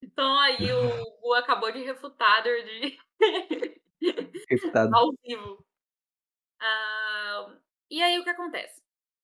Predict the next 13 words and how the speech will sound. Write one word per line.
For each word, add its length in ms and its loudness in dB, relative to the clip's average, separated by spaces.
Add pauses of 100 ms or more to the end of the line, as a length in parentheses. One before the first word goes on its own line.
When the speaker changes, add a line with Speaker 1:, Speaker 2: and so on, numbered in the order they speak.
(120)
Speaker 1:
Mesmo 360 -2
que 460 -6
essa 260 -6
questão 300 -10
das 240 -4
falhas 580 2
não 220 -6
é 40 2
uma 200 -2
coisa 220 -2
que 100 -20
só 260 -2
ela 500 -2